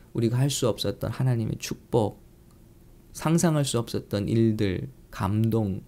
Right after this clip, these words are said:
변화, 역사, 이것이 하나님의 은혜라는 것입니다.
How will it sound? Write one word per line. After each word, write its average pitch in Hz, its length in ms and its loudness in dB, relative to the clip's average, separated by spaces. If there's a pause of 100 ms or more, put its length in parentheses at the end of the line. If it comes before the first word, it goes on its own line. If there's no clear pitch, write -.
변화, 107 560 2 (260)
역사, 135 540 -2 (320)
이것이 110 540 4 (720)
하나님의 117 460 2
은혜라는 120 440 0
것입니다. - 600 -6